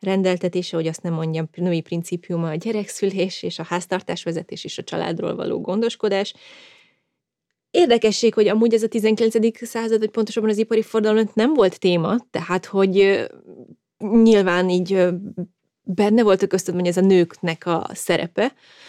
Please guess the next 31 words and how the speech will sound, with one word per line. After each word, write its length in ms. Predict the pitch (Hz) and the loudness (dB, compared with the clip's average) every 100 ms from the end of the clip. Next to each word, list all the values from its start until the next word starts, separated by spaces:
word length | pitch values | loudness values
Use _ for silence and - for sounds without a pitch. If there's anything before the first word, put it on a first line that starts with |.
| - _ | -20 _
a 320 | - 170 - | -8 -8 -6
társadalomban, 720 | 180 185 196 202 208 214 208 | -6 -4 0 2 4 4 2
de 220 | 202 202 | 2 2
nem 320 | 220 262 220 | 4 4 4
születtek 500 | 214 - 165 - 175 | 2 -2 -6 -6 -6
erre 160 | 170 165 | -2 0
ideológiák, 800 | 220 196 190 185 185 185 185 185 | 0 2 2 4 2 2 -2 -2
nem 200 | 196 180 | -2 -2
hirdették 600 | 180 180 165 - 160 160 | -2 -4 -4 -4 -6 -6
ezt 180 | - - | -10 -4
a 40 | |
nézetet 380 | 170 165 165 165 | -4 -2 -4 -4
orvosok, 300 | 165 - 151 | -6 -6 -4
tudósok, 340 | 175 160 - | -4 -4 -6
biológusok, 720 | 165 160 160 170 165 - 170 _ - - - - _ _ | -4 -2 -2 -2 -4 -4 -6 _ -20 -20 -20 -20 _ _
antropológusok 760 | - 269 269 220 202 196 202 196 | 0 2 4 6 6 4 0 0
és 160 | 180 - | -2 0
mindenki, 440 | 185 185 180 190 | 0 2 0 0
aki 420 | 175 185 180 175 | 0 2 2 2
a 100 | - | -4
témához 400 | - 185 175 175 | -2 0 2 0
hozzá 260 | 196 185 175 | 0 0 0
akart 220 | 165 180 | -2 -6
szólni. 180 | - 294 | -4 -2
Ez 60 | 254 | 0
egy 80 | 233 | 2
ilyen 120 | 233 | 2
tizenkilencedik, 880 | 226 180 180 170 175 175 180 170 185 | 2 0 -2 -2 -4 -4 -4 -4 -2
ö, 200 | 165 165 - _ _ _ _ _ _ | -4 -4 -8 _ _ _ _ _ _
századi 500 | - 208 190 185 180 | -6 -2 2 2 4
jelenség, 680 | 175 175 196 - 233 302 | 2 2 -2 2 2 2